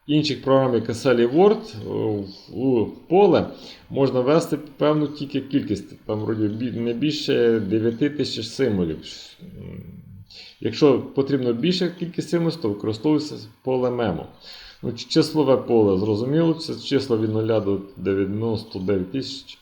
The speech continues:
і так далі. Поле дата, время, денежне поле, поле щотчик, е, якого не було в інших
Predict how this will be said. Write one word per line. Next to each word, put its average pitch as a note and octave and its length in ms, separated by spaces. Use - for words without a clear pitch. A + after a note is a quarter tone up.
і - 60
так G2 140
далі. E2 180
Поле C3+ 220
дата, A#2+ 380
время, D3 600
денежне A2 760
поле, A#2+ 720
поле C3 280
щотчик, - 520
е, F#2+ 600
якого A2 260
не A#2 120
було A2 320
в - 20
інших A2+ 640